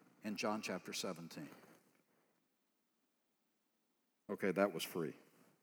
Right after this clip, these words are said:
Verse twenty-four, "Father, I want those you have given me to be with me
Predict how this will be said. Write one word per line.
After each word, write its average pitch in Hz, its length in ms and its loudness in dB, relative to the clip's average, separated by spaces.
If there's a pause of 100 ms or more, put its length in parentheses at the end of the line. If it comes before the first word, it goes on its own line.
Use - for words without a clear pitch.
(1800)
Verse 110 200 6
twenty-four, 110 500 6
"Father, 117 400 10
I 104 60 12
want 110 280 6
those 113 320 8
you 110 140 4
have 95 160 6
given 113 320 8
me 92 160 6
to 87 100 0
be 95 200 4
with 113 280 8
me 85 220 2